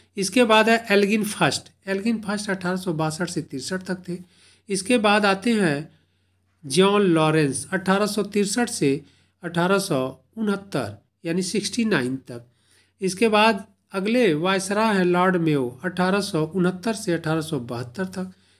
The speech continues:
इसके बाद लॉर्ड नॉर्थ ब्रुक, अठारह सौ बहत्तर से अठारह सौ छिहत्तर तक इनका कार्यकाल था। इसके बाद लॉर्ड लिटन आते हैं, अठारह सौ छिहत्तर से अठारह सौ अस्सी तक इनका कार्यकाल था।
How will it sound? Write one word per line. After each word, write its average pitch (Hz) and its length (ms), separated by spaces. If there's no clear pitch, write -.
इसके 190 300
बाद 202 300
लॉर्ड 180 520
नॉर्थ 165 380
ब्रुक, 165 440
अठारह 190 300
सौ 214 180
बहत्तर 196 400
से 208 160
अठारह 156 300
सौ 156 160
छिहत्तर 135 460
तक 190 200
इनका 190 260
कार्यकाल 190 500
था। 190 260
इसके 208 260
बाद 214 260
लॉर्ड 180 340
लिटन 156 440
आते 196 280
हैं, 190 120
अठारह 185 440
सौ 202 160
छिहत्तर 208 480
से 208 140
अठारह 170 300
सौ 151 260
अस्सी 147 260
तक 208 240
इनका 196 240
कार्यकाल 190 500
था। 196 200